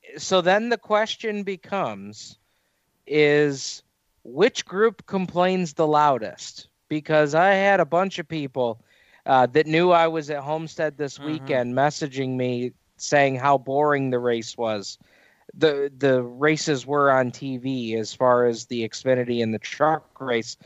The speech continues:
Speaker 1: because of the lack of caution flags and the lack of opportunities for restarts. I mean, and think about it this way, guys.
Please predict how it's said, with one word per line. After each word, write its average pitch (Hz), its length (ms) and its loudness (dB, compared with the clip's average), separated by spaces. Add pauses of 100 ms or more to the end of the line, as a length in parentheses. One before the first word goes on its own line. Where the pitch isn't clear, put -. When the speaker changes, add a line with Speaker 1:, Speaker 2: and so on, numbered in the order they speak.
(280)
Speaker 1:
because 180 480 4
of 151 180 0
the 135 120 0
lack 120 320 -2
of 113 140 -10
caution 113 420 -6
flags 113 420 -4
and 120 100 -2
the 113 60 -4
lack 135 400 4
of 123 220 2 (380)
opportunities 156 760 0
for 147 180 -8
restarts. 139 840 0
I 143 40 0
mean, 147 240 0 (280)
and 208 160 2
think 285 220 0
about 247 240 2
it 185 100 -6
this 240 260 -2
way, 151 200 -4
guys. 117 460 -8